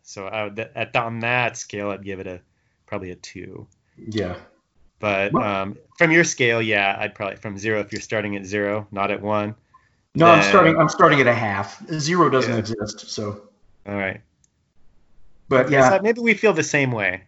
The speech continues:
Speaker 1: regar-, regardless of how we star it. I think.
Speaker 2: Right, yeah. Sounds like
Speaker 1: I think
Speaker 2: it.
Speaker 1: we feel the same way.
Speaker 2: There was,
Speaker 1: Well
Speaker 2: it was, I mean, it was, it was, like, Grindpad, there were some songs on there that I really liked, and this, I just really didn't, I didn't really like any of these songs.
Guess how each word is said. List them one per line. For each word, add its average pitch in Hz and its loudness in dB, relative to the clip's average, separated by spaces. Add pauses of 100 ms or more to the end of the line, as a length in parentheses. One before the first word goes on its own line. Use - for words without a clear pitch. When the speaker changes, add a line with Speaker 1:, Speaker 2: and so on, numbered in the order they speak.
(140)
Speaker 1:
regar-, 110 -4
regardless 117 0
of 104 -8
how 107 -2
we 101 -6
star 101 -4
it. 92 -6
I 107 -14
think. 160 -4
Speaker 2:
Right, 147 4
yeah. 110 -2 (140)
Sounds 117 -6
like 107 -6
Speaker 1:
I 98 -6
think 107 -6
Speaker 2:
it. - -8
Speaker 1:
we 101 -8
feel 104 -8
the 98 -6
same 101 -14
way. 98 -8 (480)
Speaker 2:
There 165 2
was, 170 2
Speaker 1:
Well 180 8
Speaker 2:
it - 6
was, 160 2
I - -2
mean, 156 2
it 165 4
was, 170 4
it 180 2
was, 180 2 (320)
like, 151 2
Grindpad, 175 4
there 147 0
were 139 0
some 131 -4
songs 143 0
on 135 0
there 131 -2
that 113 -4
I 117 -2
really 117 -2
liked, 117 -2
and 120 -2
this, 123 -4
I 123 -8
just - -10
really 127 -2
didn't, 117 -4
I 123 -6
didn't 151 -4
really 135 0 (300)
like 123 -2
any 147 0
of 135 -2
these 123 -2
songs. 190 -8